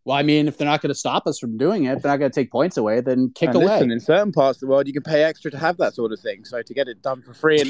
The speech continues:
Speaker 2: Saturday is not too bad.
Speaker 1: <laughs> Ah, absolutely. How's the training going?
Speaker 2: It's all right. It's only week two on a Thursday. So what, like, day four of week two, and it's all right. It's a little bit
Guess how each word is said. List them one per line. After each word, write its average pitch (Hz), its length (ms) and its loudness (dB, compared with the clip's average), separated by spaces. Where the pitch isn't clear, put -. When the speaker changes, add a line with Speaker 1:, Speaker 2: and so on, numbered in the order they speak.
Speaker 2:
Saturday 156 340 -2
is 127 180 -8
not 131 180 -10
too 139 120 -16
bad. 175 240 -8
Speaker 1:
<laughs> - 1400 -2
Ah, 147 540 4
absolutely. 151 320 0
How's 240 140 2
the 254 80 -2
training 247 320 -2
going? 123 180 0
Speaker 2:
It's 214 160 0
all 143 80 4
right. 139 240 4
It's 135 140 -2
only 170 240 2
week 147 240 2
two 147 360 2
on 143 140 -2
a 139 40 -4
Thursday. 143 800 0
So 139 320 -4
what, 123 300 -6
like, 110 200 -12
day 123 160 -4
four 123 280 -4
of 110 100 -6
week 123 200 -14
two, 135 380 -8
and 127 80 -20
it's 156 120 -20
all 190 80 -4
right. 165 120 -2
It's - 300 -20
a 180 40 -4
little 180 120 -2
bit 151 200 -2